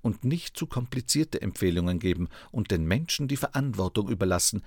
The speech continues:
was sie damit machen. Eltern sind dafür verantwortlich, dass sie den Kindern eine angenehme Essumgebung schaffen, dass sie feste Mahlzeiten ohne Ablenkung einführen, dass auf dem Tisch eine gute Auswahl an Lebensmitteln steht.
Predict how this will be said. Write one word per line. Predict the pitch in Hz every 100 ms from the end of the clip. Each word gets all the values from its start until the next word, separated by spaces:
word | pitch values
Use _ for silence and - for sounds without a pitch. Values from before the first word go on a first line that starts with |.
| - -
was | 90 -
sie | - 139
damit | 80 92 113
machen. | 90 - - - - _ _ _ _ _ _
Eltern | 123 135 - 143 143
sind | 147 -
dafür | 87 95
verantwortlich, | - - 95 85 98 - 117 - - - -
dass | 98
sie | 117
den | 101 98
Kindern | - 175 147 78 - - - -
eine | 98 92 -
angenehme | 160 127 90 85 90 -
Essumgebung | 104 - - 117 87 87 90 90
schaffen, | 85 - 80 73 - - _
dass | 90 -
sie | 90
feste | - 156 - 90
Mahlzeiten | 82 82 - 95 92 98 -
ohne | 110 104 98 -
Ablenkung | - 113 110 - 113
einführen, | 110 113 110 131 156 - _ _ _ -
dass | 180
auf | - 107
dem | 85 -
Tisch | 175 165 - - - -
eine | 92 82
gute | - 165 - 104
Auswahl | 95 113 - 85
an | - 82
Lebensmitteln | 92 147 104 101 90 87
steht. | - 87 - -